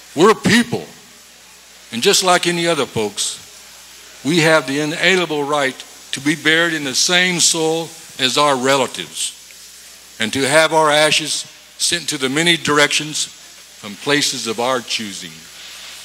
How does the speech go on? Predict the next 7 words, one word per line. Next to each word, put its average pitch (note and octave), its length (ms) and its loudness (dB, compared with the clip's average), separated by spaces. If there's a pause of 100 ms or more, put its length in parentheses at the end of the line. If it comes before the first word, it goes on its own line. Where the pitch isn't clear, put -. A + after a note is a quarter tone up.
(420)
nacra E3 500 0 (840)
recognized B2 680 -2
that A#2 100 -10
we A2+ 160 -8
have A2 300 -2
that G2 200 -4
right. F#2 480 -6